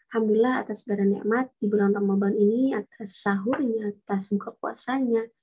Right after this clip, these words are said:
atas, eh, ikhtiar belajar, atas bisnisnya mungkin, atas segalanya, atas kesehatan, atas keluarga.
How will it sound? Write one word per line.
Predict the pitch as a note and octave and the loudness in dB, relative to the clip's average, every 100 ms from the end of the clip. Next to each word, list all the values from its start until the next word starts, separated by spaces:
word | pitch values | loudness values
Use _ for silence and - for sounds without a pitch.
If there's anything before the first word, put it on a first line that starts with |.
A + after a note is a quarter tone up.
| _ _ - - - - | _ _ -20 -20 -20 -8
atas, | G#3 G3+ G3+ G3+ G3 G3 G3 - - | -4 -4 -2 0 0 0 -4 -12 -14
eh, | A3+ A3 - G#3+ | -14 -12 -8 -8
ikhtiar | - A#3 G#3 G#3 | -4 2 4 4
belajar, | G3+ G#3+ B3+ A3 A3 G#3+ - G#3+ | 2 4 4 4 2 0 -6 -10
atas | - G3 G3 G3+ | -2 0 2 2
bisnisnya | G#3 - C4+ C4+ B3 A3+ | 2 2 0 0 -2 -4
mungkin, | A3+ A3+ B3 | -4 -6 -8
atas | - - C#4+ | -8 -10 -10
segalanya, | A#3+ G#3 G3+ G3 | -6 -4 -4 -6
atas | - G#3 G3 | -10 -10 -8
kesehatan, | A#3 G3 A#3 C4 A#3+ | -10 -12 -10 -12 -12
atas | - - G3+ | -14 -12 -12
keluarga. | - G#3+ G#3 G#3 | -6 -6 -6 -10